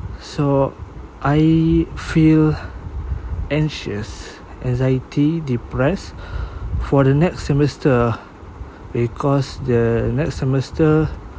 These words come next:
hopefully will be face-to-face class, and I don't know if I can survive face-to-face class, because for this semes-, for this past three semester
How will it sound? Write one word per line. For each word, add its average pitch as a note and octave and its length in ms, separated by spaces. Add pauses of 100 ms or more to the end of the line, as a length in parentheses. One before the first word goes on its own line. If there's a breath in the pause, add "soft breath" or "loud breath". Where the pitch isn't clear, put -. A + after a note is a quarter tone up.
(360 loud breath)
hopefully E3+ 500
will C3 180
be A2+ 380
face-to-face B2+ 720
class, C3 420 (1400 loud breath)
and C#3 640 (340)
I C3+ 100
don't C#3+ 220
know C3+ 180
if - 520
I B2+ 160
can A#2+ 480
survive A#2 460
face-to-face A#2+ 460
class, A#2+ 460 (420 loud breath)
because A#2 380
for B2 220
this B2+ 240
semes-, - 640
for A#2+ 260
this B2 220
past - 420
three C#3 220
semester C3 640